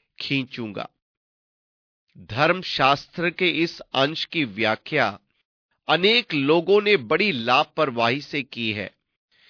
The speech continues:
कि यीशु को ऊंचा उठाया गया था। यदि आप यीशु को ऊपर उठा देंगे, तो स्वाभाविक है कि मनुष्य का ध्यान उस ओर जाएगा। अतः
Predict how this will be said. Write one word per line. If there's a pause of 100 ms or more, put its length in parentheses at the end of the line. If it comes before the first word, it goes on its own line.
(140)
कि
यीशु
को
ऊंचा
उठाया
गया
था। (1000)
यदि
आप
यीशु
को
ऊपर
उठा
देंगे, (420)
तो
स्वाभाविक
है
कि
मनुष्य
का
ध्यान (640)
उस (120)
ओर
जाएगा। (480)
अतः